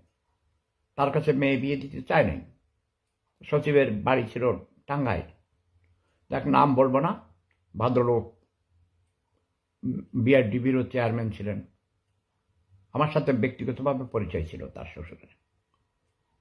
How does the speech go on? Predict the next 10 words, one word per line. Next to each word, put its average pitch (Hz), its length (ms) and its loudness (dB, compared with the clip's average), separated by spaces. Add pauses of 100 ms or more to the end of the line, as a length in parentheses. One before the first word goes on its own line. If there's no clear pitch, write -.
(720)
কিন্তু 151 360 0
এই 156 280 6
আজকে 165 580 0 (720)
এ 143 80 -2
দেখি, 165 260 2
মানে, 147 240 2
শুধু 180 240 -6
দালালি 156 440 6
করে। 113 320 -2 (880)
যাক, 147 220 4